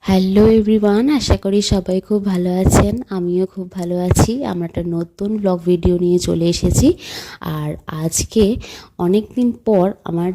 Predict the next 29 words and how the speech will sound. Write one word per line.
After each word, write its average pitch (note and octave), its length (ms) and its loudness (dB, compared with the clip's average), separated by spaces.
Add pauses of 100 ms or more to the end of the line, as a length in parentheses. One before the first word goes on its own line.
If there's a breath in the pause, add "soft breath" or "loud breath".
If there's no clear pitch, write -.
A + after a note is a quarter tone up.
(140)
ডিমের F3+ 340 0
কারি E3+ 280 -2
খাওয়ার F#3 280 -6
খুব G3+ 280 -4
ইচ্ছা F3+ 360 0
হচ্ছিল, F#3 400 -4
সেটা E3+ 340 -8
বানাতেই D3+ 480 -6
চলে F3+ 300 -6
এসেছি। - 440 -2 (540 loud breath)
আর D#3 180 -8
সবার F#3 420 -4
আগে G#3+ 200 0
এখানে A3 240 -2
আদা F3 340 -4
রসুন, F#3 460 -2 (420 loud breath)
লাল D#3+ 280 2
লাল F3+ 280 2
কাঁচা F3+ 360 0
লঙ্কা E3 680 -6
আর E3 280 -4 (560)
গোটা E3+ 360 2
গরম F3 400 0
মশলার E3+ 240 -4
একটা E3+ 240 -6 (100)
পেস্ট E3 360 -2
আমি F3+ 120 -2
করে E3+ 300 -2
রেখেছি। F3 480 0